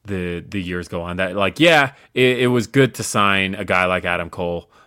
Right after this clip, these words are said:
Um, but on the other side of that, has Andrade worked out?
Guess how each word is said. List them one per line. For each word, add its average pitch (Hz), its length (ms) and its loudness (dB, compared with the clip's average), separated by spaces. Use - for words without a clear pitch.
Um, 82 520 -4
but 101 360 2
on 101 140 0
the 98 100 2
other 131 160 4
side 92 280 0
of 80 80 -10
that, 90 300 -4
has 101 280 0
Andrade 104 520 4
worked 92 280 -6
out? 90 340 -6